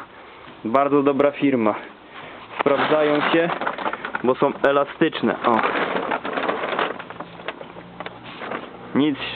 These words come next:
się nie urywa, tylko sobie dynda.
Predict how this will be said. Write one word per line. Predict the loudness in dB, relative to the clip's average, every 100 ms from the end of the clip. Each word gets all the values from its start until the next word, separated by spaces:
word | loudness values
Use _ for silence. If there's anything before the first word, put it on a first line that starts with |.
| 0
się | 4
nie | 4 4 6
urywa, | 6 6 4 4 4 4 4
tylko | 4 4 2 2
sobie | 2 4 4
dynda. | 4 4 4 4 4 4